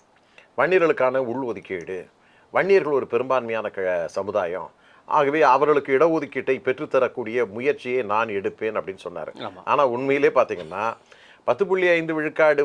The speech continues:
Speaker 1: வந்து எடப்பாடி கொடுத்ததுக்கு பிறகு அந்த, அதை, அதை சட்டமாக்கி அதை ஒழுங்கான முறையில் நடைமுறைப்படுத்துவதற்கு தடையாக இருந்ததே திராவிட முன்னேற்ற கழக ஆட்சி.
Speaker 2: மறுக்க முடியாது உண்மை.
Speaker 1: ஆமா, ஸ்டாலினுக்கு வந்து வன்னியர்கள் மீது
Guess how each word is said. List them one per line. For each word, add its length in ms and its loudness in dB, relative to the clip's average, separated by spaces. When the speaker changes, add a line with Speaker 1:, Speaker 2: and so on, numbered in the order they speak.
Speaker 1:
வந்து 180 -6
எடப்பாடி 440 4
கொடுத்ததுக்கு 460 -4
பிறகு 260 -2
அந்த, 120 -4
அதை, 160 2
அதை 140 0
சட்டமாக்கி 680 -2
அதை 300 4
ஒழுங்கான 400 2
முறையில் 320 0
நடைமுறைப்படுத்துவதற்கு 1040 -2
தடையாக 500 4
இருந்ததே 400 -2
திராவிட 300 4
முன்னேற்ற 360 -4
கழக 300 0
ஆட்சி. 300 -6
Speaker 2:
மறுக்க 220 -6
முடியாது 240 -4
உண்மை. 300 -8
Speaker 1:
ஆமா, 140 -2
ஸ்டாலினுக்கு 680 4
வந்து 220 0
வன்னியர்கள் 400 -2
மீது 140 -4